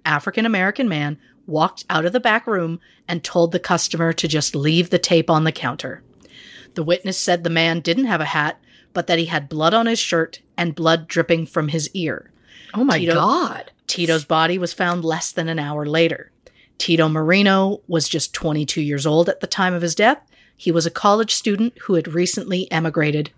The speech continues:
Speaker 1: from Peru. An anonymous caller contacted Paterson police to say she overheard three women at a laundromat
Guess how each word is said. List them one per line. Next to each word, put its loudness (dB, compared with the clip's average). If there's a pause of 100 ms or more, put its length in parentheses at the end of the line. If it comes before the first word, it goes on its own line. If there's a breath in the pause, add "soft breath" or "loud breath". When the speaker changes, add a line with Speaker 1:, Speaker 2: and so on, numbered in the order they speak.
(120)
Speaker 1:
from 2
Peru. 0 (1400 loud breath)
An 2
anonymous 4
caller 4
contacted -2
Paterson 0
police -2
to -8
say 2
she -2
overheard 0
three -6
women 0
at 0
a -2
laundromat 0